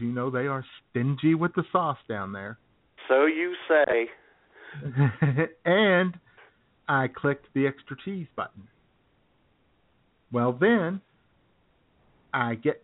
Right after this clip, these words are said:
Speaker 1: to the checkout, and it does not say extra sauce or extra cheese. So I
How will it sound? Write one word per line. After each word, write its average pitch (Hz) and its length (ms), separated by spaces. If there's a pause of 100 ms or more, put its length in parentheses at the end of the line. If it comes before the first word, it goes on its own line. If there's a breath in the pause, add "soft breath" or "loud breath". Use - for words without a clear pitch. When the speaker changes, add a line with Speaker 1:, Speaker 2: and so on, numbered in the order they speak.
(100)
Speaker 1:
to 143 120
the 117 360 (1400 soft breath)
checkout, 120 440 (640)
and 127 200
it 120 180
does 127 280
not 120 220 (120)
say 214 280 (420)
extra 120 380
sauce 98 280
or 101 140
extra - 240 (100)
cheese. - 120 (540)
So - 80
I - 140